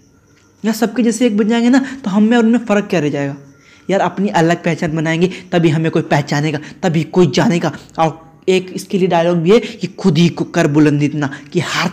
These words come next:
तकदीर से पहले खुदाबंदी से खुद पूछे, "बता तेरी रजा क्या है?"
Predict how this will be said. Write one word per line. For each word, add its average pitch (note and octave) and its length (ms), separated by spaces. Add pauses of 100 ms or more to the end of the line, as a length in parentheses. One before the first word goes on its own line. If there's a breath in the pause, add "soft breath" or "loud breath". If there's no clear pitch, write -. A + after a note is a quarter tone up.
तकदीर D#3 560
से D#3 180
पहले D3+ 400 (300 loud breath)
खुदाबंदी D3+ 800
से F3 220
खुद - 260
पूछे, F3 280 (260 loud breath)
"बता - 260 (380 loud breath)
तेरी E3 300
रजा D3+ 260 (220)
क्या G#3 200
है?" C#3+ 260